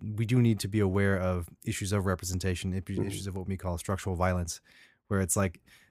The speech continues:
Speaker 1: the frameworks that put these words or pictures out there, you know, have a certain thought. Um, agenda is too much, too strong of a word, but in terms of saying we're trying to give a, n-, a number of representations through the Unicode system by saying we
Speaker 2: Exactly.
Speaker 1: all will use the code behind the emoji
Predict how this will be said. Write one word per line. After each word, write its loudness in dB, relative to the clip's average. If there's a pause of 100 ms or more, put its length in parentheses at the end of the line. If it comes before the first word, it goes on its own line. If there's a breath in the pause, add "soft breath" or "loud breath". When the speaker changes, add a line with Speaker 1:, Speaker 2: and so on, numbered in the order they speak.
(160 soft breath)
Speaker 1:
the 0
frameworks 6
that -2
put 0
these 2
words 2 (180)
or -6
pictures -4
out -2
there, -2 (600)
you 2
know, 4
have 2
a 0
certain 0 (320)
thought. 2 (120)
Um, -2
agenda 6
is 6
too 0
much, 0
too -4
strong -2
of -2
a -2
word, -6
but -12
in -4
terms -2
of -4
saying -2
we're -2
trying 0
to 0
give -2
a, 0
n-, 0
a -4
number 0
of -2
representations -2
through -2
the -2
Unicode 2
system -4
by -2
saying 2
we -2
Speaker 2:
Exactly. -4
Speaker 1:
all 4
will 0
use 0
the -6
code 0
behind 2
the 4
emoji 2